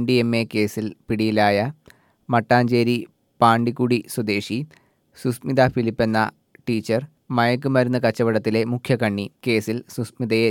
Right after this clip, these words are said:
ചോദ്യം ചെയ്യൽ പുരോഗമിക്കുകയാണ്. കൊച്ചിയിലെ ലഹരി വ്യാപാരത്തിന്റെ മുഖ്യ കണ്ണികളിലൊരാളായ സുസ്മിത ലഹരിമരുന്ന് സംഘങ്ങൾക്കിടയിൽ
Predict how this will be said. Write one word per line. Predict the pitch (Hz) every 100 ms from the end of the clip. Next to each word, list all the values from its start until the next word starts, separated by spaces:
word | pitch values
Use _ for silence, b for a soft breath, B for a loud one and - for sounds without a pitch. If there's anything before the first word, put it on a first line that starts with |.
| -
ചോദ്യം | 117 113 120 120
ചെയ്യൽ | 113 110 113 -
പുരോഗമിക്കുകയാണ്. | - 113 113 113 113 110 110 107 101 104 - b b b -
കൊച്ചിയിലെ | 113 - 113 110 110 - _ -
ലഹരി | 113 123 123 107
വ്യാപാരത്തിന്റെ | 113 107 113 113 110 110 110 98
മുഖ്യ | 110 117 - 131
കണ്ണികളിലൊരാളായ | 123 113 110 110 110 107 107 107 107 107 104
സുസ്മിത | - 110 - 123 101 107 - b b b b -
ലഹരിമരുന്ന് | 120 123 127 120 117 113 113 -
സംഘങ്ങൾക്കിടയിൽ | 131 113 123 113 110 113 101 101